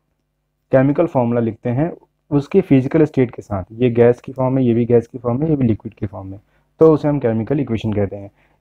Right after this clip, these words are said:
It involves symbol of elements of chemical fo-, formula of reactant and product which mention physical states।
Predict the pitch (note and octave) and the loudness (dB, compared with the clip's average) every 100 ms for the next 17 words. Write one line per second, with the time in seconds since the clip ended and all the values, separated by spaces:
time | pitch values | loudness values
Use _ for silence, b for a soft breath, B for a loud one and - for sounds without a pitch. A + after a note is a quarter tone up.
0 | - D3+ D#3+ D3+ E3 E3 C3+ C3 D#3 D#3+ | 2 4 4 2 2 2 -2 2 2 2
1 | C3 A#2+ B2+ D#3+ - B2+ B2 - - A#2+ | 2 0 -2 -6 -2 -2 -2 -6 -2 0
2 | A#2 D3 D3 - A#2+ - _ _ _ A#2+ | 2 2 0 -2 -14 -18 _ _ _ 0
3 | A#2 A#2+ D#3 C#3+ C#3 A#2 A2 A2 - D#3+ | 2 4 4 2 -2 -4 -2 -2 -2 -4
4 | - _ B2 C3 B2 A2+ D3 - A#2+ C3 | -4 _ -4 -2 0 2 0 -2 -4 -4
5 | A#2+ A2 A2 - F#3 - _ _ _ _ | -2 -2 0 -2 -2 -6 _ _ _ _
6 | B2 A2 C3 E3 B2 - G2 - | 2 2 0 0 -2 -8 -12 -12